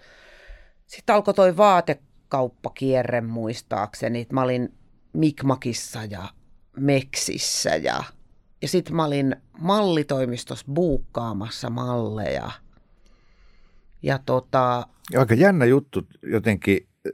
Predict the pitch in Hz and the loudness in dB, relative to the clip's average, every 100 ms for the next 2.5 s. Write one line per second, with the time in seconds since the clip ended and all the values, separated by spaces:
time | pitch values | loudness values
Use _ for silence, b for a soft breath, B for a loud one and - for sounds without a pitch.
0 | _ 92 - 117 107 110 101 104 95 _ | _ -8 -4 0 2 2 2 0 -6 _
1 | _ - _ _ - - 117 107 101 90 | _ -20 _ _ -12 -2 2 2 2 0
2 | 82 92 104 87 80 | 0 2 4 4 -2